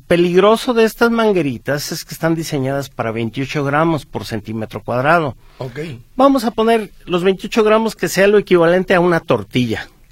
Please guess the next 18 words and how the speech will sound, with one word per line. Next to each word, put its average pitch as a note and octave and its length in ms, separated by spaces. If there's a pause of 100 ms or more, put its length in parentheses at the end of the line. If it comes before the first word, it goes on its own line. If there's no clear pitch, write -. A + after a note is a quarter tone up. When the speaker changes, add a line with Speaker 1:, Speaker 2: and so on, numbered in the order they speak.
(380)
Speaker 2:
Ujú, B2+ 640
Speaker 1:
Y F3+ 120
la F3+ 120
Speaker 2:
ujú. F3 80
Speaker 1:
presión G3 340
que B3 100
tenemos G#3+ 480
en F#3+ 120
el F3 100
cilindro G3+ 680 (200)
es F3 340 (280)
de C#3 400 (680)
aproximadamente F#3 1200
de D3 120
seis A3 540
a B2 140
ocho C#3+ 300
kilogramos. E3 840